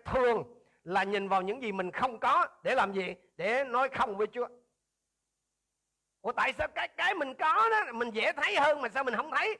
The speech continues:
Mà mình chỉ toàn thấy cái mình không có không, anh em biết sao không? Bởi vì cái mà mình không có đó, mà mình thấy được, hay vậy đó, không có mà mình thấy được là bởi vì của người ta. Tôi nói lại nè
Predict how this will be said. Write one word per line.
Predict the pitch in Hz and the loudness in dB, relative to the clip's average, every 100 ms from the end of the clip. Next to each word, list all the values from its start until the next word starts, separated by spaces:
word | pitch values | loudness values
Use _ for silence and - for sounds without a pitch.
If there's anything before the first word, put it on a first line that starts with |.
| - - | -10 -6
Mà | 220 | -2
mình | 233 233 - - | 0 -2 -6 -14
chỉ | 277 | -8
toàn | - 226 214 | 0 2 2
thấy | 262 370 | -2 -2
cái | 359 359 | -2 0
mình | 262 | 0
không | 220 269 | -2 -2
có | 254 262 247 | 0 2 2
không, | 254 | 0
anh | 240 | 0
em | 233 240 | -2 -6
biết | 302 | -2
sao | 254 233 | 2 2
không? | 240 - _ _ _ _ _ _ _ _ _ _ _ _ _ _ _ _ _ _ | 2 -2 _ _ _ _ _ _ _ _ _ _ _ _ _ _ _ _ _ _
Bởi | 185 | -10
vì | 214 | -8
cái | 180 240 294 | -6 -6 -4
mà | 202 | -6
mình | 175 156 | -6 -8
không | 202 190 | -10 -6
có | 202 247 | -2 0
đó, | 277 - _ _ _ _ _ _ | 0 -4 _ _ _ _ _ _
mà | 156 | -10
mình | 165 160 | -8 -8
thấy | 151 311 381 | -8 -6 -4
được, | 214 147 _ _ _ | -2 -4 _ _ _
hay | - 226 208 | -10 -6 -4
vậy | 175 | -4
đó, | 220 | -6
không | - 240 208 | -6 -6 -4
có | 262 370 | -2 0
mà | 254 | -2
mình | 185 170 | -4 -4
thấy | 254 370 | -4 -2
được | 208 185 _ _ _ _ _ | -2 -2 _ _ _ _ _
là | 165 | -10
bởi | 170 180 | -4 -2
vì | 254 185 156 - - | -2 -4 -6 -14 -16
của | 185 | -12
người | 202 | -6
ta. | 175 175 110 _ _ _ _ _ _ _ _ _ _ _ _ _ _ _ _ _ _ _ _ _ _ _ _ _ _ | -4 -4 -6 _ _ _ _ _ _ _ _ _ _ _ _ _ _ _ _ _ _ _ _ _ _ _ _ _ _
Tôi | 180 | -4
nói | 196 214 | -2 0
lại | 139 147 | -2 -4
nè | 156 | -8